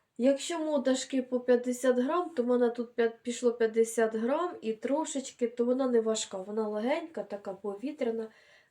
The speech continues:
м'якенька, ну, така класна. Телефон улазить, нема мені чого вам сюди показати, бо в мене телефон один. Е, телефон улазить, салфетки влазять, вона така трошки аж ширша.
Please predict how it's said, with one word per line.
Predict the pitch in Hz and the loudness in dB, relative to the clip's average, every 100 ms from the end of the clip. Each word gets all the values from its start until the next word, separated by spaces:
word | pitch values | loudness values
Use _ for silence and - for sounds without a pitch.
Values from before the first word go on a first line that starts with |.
| - | -8
м'якенька, | 220 247 240 285 302 285 220 220 - | -2 0 0 0 -2 -2 -6 -6 -14
ну, | 190 190 220 220 _ | -16 -16 -16 -20 _
така | - 202 185 180 _ _ _ | -14 -8 -8 -10 _ _ _
класна. | 196 185 - 185 - - - - _ _ | -8 -8 -10 -18 -20 -20 -20 -20 _ _
Телефон | 247 254 277 277 339 269 | 4 6 4 0 -6 -4
улазить, | 262 294 359 359 285 277 269 - - - | -4 0 0 0 0 0 -2 -10 -20 -8
нема | 240 254 233 220 | 0 0 0 -4
мені | 208 208 | -8 -10
чого | 208 220 214 | -6 -4 -2
вам | 208 202 | -4 -8
сюди | - 240 240 - | -8 -8 -8 -8
показати, | 254 247 254 330 339 | -4 -2 0 0 0
бо | 233 | 0
в | |
мене | 220 240 226 | 0 -2 -4
телефон | - 214 214 233 220 | -6 -6 -4 -4 -2
один. | 214 190 185 - - - - - - _ | -4 -6 -10 -14 -20 -20 -20 -20 -20 _
Е, | - | -10
телефон | - 240 247 240 302 277 | -2 2 2 0 -2 -2
улазить, | 240 285 370 359 247 | 0 2 2 2 0
салфетки | 254 240 254 262 - 220 | 0 -4 -2 -6 -4 -2
влазять, | 247 285 247 202 | 0 0 -2 -8
вона | 220 | -10
така | 220 202 202 | -8 -6 -6
трошки | 226 214 - 208 | -6 -10 -10 -10
аж | 202 - - _ _ - | -10 -14 -20 _ _ -20
ширша. | - 254 240 233 - 311 | -6 0 0 0 -4 -8